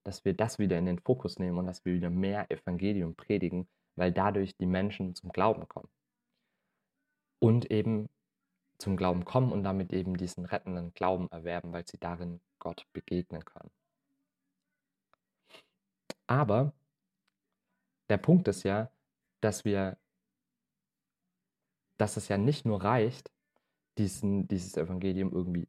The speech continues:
zu kennen oder als Information wahrgenommen zu haben. Und es reicht eben auch nicht, dass wir das Evangelium, also dass wir sagen, „Ja, passt, ähm, ich glaub schon daran, ich, ich weiß, dass das passiert ist,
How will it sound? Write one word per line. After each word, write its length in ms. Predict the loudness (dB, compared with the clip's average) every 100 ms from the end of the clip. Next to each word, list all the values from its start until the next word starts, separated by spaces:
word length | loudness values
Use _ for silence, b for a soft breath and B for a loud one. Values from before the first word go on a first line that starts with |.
| _
zu 120 | -6
kennen 400 | -2 0 2 2
oder 260 | 2 2 2
als 180 | -2
Information 640 | -2 -4 -2 -4 -2 -4 0
wahrgenommen 460 | 0 0 -2 -4 -6
zu 160 | -6
haben. 300 | -6 -8 -10 -12 _ _ _ _ _ _ _ 0
Und 140 | 0
es 140 | 2
reicht 280 | 0 0 0
eben 240 | 0 0 2
auch 260 | 2 2
nicht, 260 | -2 -6 -8 _ _ -6
dass 200 | -6 -2
wir 400 | 0 0 0 -4 -6
das 180 | -6 -4
Evangelium, 800 | -4 -2 -4 -2 -2 0 -2 -2 -4
also 240 | -4 -4
dass 180 | -4 -4
wir 80 | -2
sagen, 240 | -2 -4 -6
„Ja, 360 | 0 0 0 -8 _ _ _ -10
passt, 440 | -4 -4 -6 -18 -20 _ _ -4
ähm, 280 | -2 0
ich 160 | -2 -4
glaub 260 | -2 -2 0
schon 200 | 0 2
daran, 400 | -2 -2 0 0
ich, 200 | -4 -10
ich 140 | -4
weiß, 280 | 0 2 0
dass 200 | -2 -2
das 140 | -6
passiert 460 | -6 -8 2 4 4
ist, 240 | 2 0